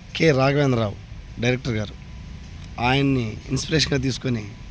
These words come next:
నేను డైరెక్టర్ అవ్వాలనుకున్న చిన్నతనంలో. రాఘవేంద్రరావు బిఏని, ఆ, డైరెక్టర్ కె రాఘవేంద్రరావు బిఏని పడేది.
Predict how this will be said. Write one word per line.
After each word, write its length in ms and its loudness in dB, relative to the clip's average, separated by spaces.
నేను 160 2
డైరెక్టర్ 320 -2
అవ్వాలనుకున్న 440 -4
చిన్నతనంలో. 560 -2
రాఘవేంద్రరావు 460 4
బిఏని, 560 4
ఆ, 420 -2
డైరెక్టర్ 600 -2
కె 80 0
రాఘవేంద్రరావు 500 2
బిఏని 340 4
పడేది. 180 -2